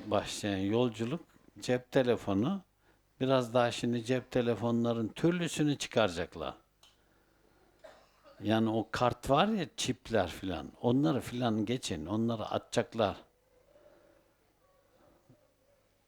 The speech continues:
Öyle normalde işte bir,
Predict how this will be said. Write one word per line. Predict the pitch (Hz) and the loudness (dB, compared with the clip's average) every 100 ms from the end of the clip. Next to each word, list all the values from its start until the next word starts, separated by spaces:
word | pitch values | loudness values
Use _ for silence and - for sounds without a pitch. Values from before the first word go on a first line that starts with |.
| _ _ - | _ _ -6
Öyle | 98 78 110 143 | -4 -2 -2 2
normalde | 117 110 107 101 95 127 156 - - | 4 4 4 2 2 -2 -6 -10 -12
işte | 117 - 101 120 123 | -10 -2 0 0 -6
bir, | 92 | -14